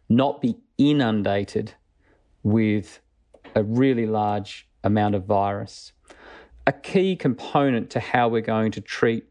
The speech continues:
covid nineteen in the future is not going to come down to just a vaccine or just Inner fifty-one or just an antiviral. Clinicians and the population, we need all of these things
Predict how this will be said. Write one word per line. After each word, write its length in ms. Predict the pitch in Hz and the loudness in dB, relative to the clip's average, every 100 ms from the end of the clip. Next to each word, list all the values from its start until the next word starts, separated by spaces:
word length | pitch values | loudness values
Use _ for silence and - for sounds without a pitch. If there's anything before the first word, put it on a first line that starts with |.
| _ | _
covid 440 | - 113 113 113 | -2 0 2 -2
nineteen 760 | 107 104 104 - 110 104 101 107 _ _ - | 0 0 -2 -4 -2 -2 -4 -6 _ _ -2
in 140 | 113 | 0
the 80 | 107 | 0
future 380 | - 113 - 117 | -2 -2 -2 -2
is 160 | 131 117 | -2 2
not 260 | 139 131 - | 0 0 0
going 140 | 143 | 0
to 60 | 127 | 0
come 260 | 123 117 | 0 0
down 360 | 110 110 107 107 - | 2 0 0 -2 -6
to 420 | - 117 110 110 - _ _ _ 117 | -4 -2 0 -2 -6 _ _ _ -2
just 320 | 131 117 - | 0 0 -2
a 80 | 113 | -2
vaccine 720 | 107 - - 107 104 104 107 - - - _ | -2 -4 -6 -2 0 0 -2 -6 -20 -20 _
or 200 | 117 113 107 | 0 2 0
just 380 | - 120 113 - - | 0 0 0 -6 -2
Inner 240 | 120 110 | 0 0
fifty-one 840 | - 117 - 107 104 101 104 104 - - _ - | -2 -6 -2 -2 0 0 0 -2 -4 -16 _ -2
or 160 | 110 | -2
just 340 | 107 110 - 104 | 0 -2 -2 -2
an 60 | |
antiviral. 800 | 104 104 110 107 104 104 104 120 _ _ _ _ _ _ _ _ _ _ - | 0 0 -2 0 0 0 -2 -6 _ _ _ _ _ _ _ _ _ _ -4
Clinicians 680 | - 131 147 - 143 127 120 | 0 2 2 0 0 0 0
and 140 | 110 | -2
the 60 | 107 | -2
population, 640 | - - 123 120 113 - - | -4 -4 -2 -2 -2 -6 -2
we 140 | 131 | 0
need 180 | 185 180 | 2 2
all 400 | 131 147 156 131 | 2 2 0 0
of 160 | 98 98 | -2 -2
these 280 | 98 101 | -4 -4
things 580 | - 107 101 107 - - | -4 -4 -2 -4 -8 -18